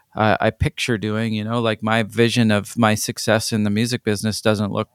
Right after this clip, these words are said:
at all what it's turned into, but I am successful. I've made a, a, a living doing this and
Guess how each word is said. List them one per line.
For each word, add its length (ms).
at 140
all 500
what 160
it's 220
turned 320
into, 560
but 380
I 280
am 200
successful. 600
I've 200
made 240
a, 200
a, 260
a 160
living 460
doing 280
this 300
and 260